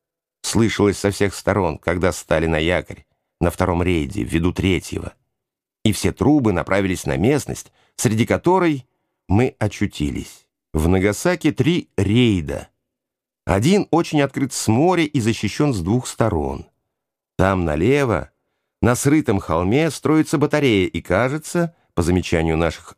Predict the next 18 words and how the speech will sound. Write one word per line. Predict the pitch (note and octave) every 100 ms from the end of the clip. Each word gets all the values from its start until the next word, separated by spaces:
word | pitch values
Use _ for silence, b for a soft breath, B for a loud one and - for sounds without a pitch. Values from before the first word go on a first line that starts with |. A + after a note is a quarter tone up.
| -
артиллеристов, | F2 - E2 D2+ A2+ D3+ - D3+ -
порядочная. | D3 C#3 D2+ G#1 - - G1+ F2+ - _ _ _ _ _ _ _ -
Но | F#2+ G#2+
город, | G#2+ F3+ F#3+
конечно, | - E3 D3+ D3 D#3+
не | D3
весь | C3 A2+ F#2+ -
виден, | C#2+ C2 - - _ _
говорили | - E2 D2+ D2
мы. | C#2+ C2+ C2 b b b
Это, | E2
вероятно, | F#2+ G2 A2 A2+ A#2
только | A#2 G2+
часть | A#2 - E3+ A2+ -
и |
самая | D#2 F2 F2 F2
плохая, | F2 E2+ C#3 C3 D#2
предместье. | - C2 A#1+ F2+ C3 - - -